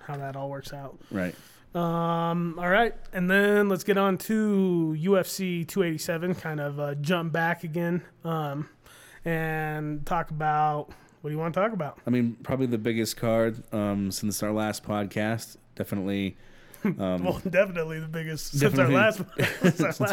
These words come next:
Speaker 1: last
Speaker 2: last
Speaker 1: podcast.
Speaker 2: podcast.
Speaker 1: Yeah, definitely
Speaker 2: Um,
Speaker 1: the biggest one.
Speaker 2: I mean, lo-, <clears throat> lots, lots of good fights. I mean, we can start at the bottom and work our way up because they were, I mean, it was a, it was such a fun card to watch. It was,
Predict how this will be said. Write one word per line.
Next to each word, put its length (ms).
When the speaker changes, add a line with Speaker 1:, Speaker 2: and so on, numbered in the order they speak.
Speaker 1:
last 20
Speaker 2:
last 280
Speaker 1:
podcast. 220
Speaker 2:
podcast. 280
Speaker 1:
Yeah, 160
definitely 500
Speaker 2:
Um, 40
Speaker 1:
the 60
biggest 280
one. 160
Speaker 2:
I 40
mean, 220
lo-, 80
<clears throat> 100
lots, 640
lots 280
of 60
good 140
fights. 400
I 60
mean, 220
we 80
can 180
start 240
at 80
the 60
bottom 280
and 100
work 220
our 60
way 180
up 180
because 260
they 120
were, 340
I 60
mean, 160
it 20
was 160
a, 60
it 40
was 200
such 260
a 40
fun 260
card 240
to 60
watch. 360
It 40
was, 140